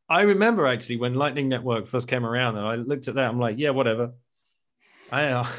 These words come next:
<laughs> I'm never gonna send my, I'm, I, why would I wanna use that? Why would I wanna give Starbucks or whoever else, uh, you know, my sats for, for a coffee or something?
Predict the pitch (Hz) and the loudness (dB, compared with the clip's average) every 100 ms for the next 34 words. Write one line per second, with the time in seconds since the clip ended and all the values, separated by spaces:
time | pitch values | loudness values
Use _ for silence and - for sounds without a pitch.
0 | - 123 - 135 - - - - - 175 | -2 -2 0 -4 -4 -16 -20 -16 0 4
1 | 180 180 165 - 190 190 160 151 143 151 | 6 6 4 2 2 2 0 -4 -4 -6
2 | 156 - 170 175 202 208 208 202 202 208 | -8 -8 -2 2 4 6 6 6 4 4
3 | 202 202 175 208 170 _ _ _ 139 143 | 4 2 2 2 2 _ _ _ -6 2
4 | 156 160 156 156 151 151 139 147 123 - | 4 4 4 2 0 -2 -2 -4 -6 -6
5 | - 147 147 131 120 123 120 135 139 135 | 2 4 4 2 0 -2 -2 0 2 2
6 | 131 131 123 120 120 120 _ - _ - | 2 0 0 -4 -8 -8 _ -20 _ -4
7 | 123 117 120 123 - 120 120 113 - - | 0 2 2 0 0 2 2 0 -8 -6
8 | 107 101 - 110 104 120 120 104 85 - | -6 -6 -4 -4 0 -2 0 -2 -4 -8
9 | 90 76 | -12 -12